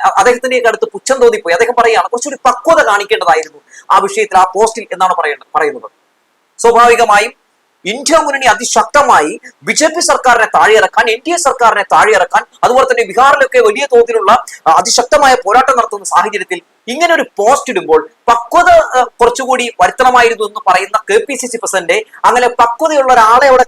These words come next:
കയറ്റി ഇരുത്തണമായിരുന്നു എന്ന് താങ്കൾ തിരുത്തേണ്ടിയിരിക്കുന്നു.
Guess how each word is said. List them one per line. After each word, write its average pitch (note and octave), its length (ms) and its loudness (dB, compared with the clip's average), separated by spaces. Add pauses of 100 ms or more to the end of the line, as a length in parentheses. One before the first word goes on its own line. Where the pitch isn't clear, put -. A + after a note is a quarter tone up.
കയറ്റി A#3+ 280 0
ഇരുത്തണമായിരുന്നു B3 720 0 (180)
എന്ന് G#3+ 480 -2 (100)
താങ്കൾ G#3+ 400 0
തിരുത്തേണ്ടിയിരിക്കുന്നു. G#3+ 680 -4